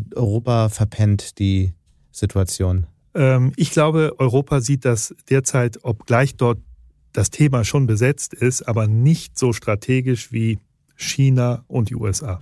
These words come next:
Speaker 1: Die Bundesregierung streicht die Mittel erstmal.
Speaker 2: Ja, das, äh, geht meines Erachtens gar nicht. Äh,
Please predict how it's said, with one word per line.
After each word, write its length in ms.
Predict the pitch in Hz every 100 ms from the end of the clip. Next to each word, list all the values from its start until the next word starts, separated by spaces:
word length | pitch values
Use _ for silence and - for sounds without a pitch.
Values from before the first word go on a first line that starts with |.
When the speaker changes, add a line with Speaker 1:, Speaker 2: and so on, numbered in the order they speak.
| -
Speaker 1:
Die 60 |
Bundesregierung 500 | - 110 107 104 101
streicht 360 | 98 - 107 -
die 60 |
Mittel 200 | 101 95
erstmal. 400 | 95 92 - 85 73 _ _ _
Speaker 2:
Ja, 160 | - 117
das, 300 | 113 131 -
äh, 260 | - 127 110
geht 260 | 131 127
meines 300 | 117 120 120
Erachtens 300 | 117 107 104
gar 240 | - 101 117
nicht. 320 | 160 170 -
Äh, 280 | 120 117